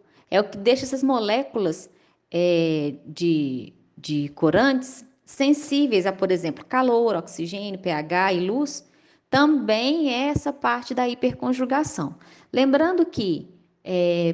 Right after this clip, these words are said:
pigmentos naturais, eles são muito mais sensíveis, susceptíveis a, a ataques externos e perda da coloração do que moléculas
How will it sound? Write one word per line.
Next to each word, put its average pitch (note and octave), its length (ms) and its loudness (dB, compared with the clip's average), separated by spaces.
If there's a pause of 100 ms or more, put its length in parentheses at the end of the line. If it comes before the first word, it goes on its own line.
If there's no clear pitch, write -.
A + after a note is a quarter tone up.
pigmentos C#4+ 520 2
naturais, A3 580 0
eles A3 140 -8
são A3+ 180 -6
muito F4+ 400 -2
mais G3+ 580 -4 (300)
sensíveis, B3 920 0
susceptíveis B3+ 1200 -2 (120)
a, E3 720 -4 (100)
a E3 100 -6
ataques G3 480 0
externos G#3 760 -4
e E3 140 -12
perda G3+ 320 2
da F3 100 -2
coloração E3+ 680 -2
do B3 100 -2
que B3+ 360 -2 (440)
moléculas A3 1080 0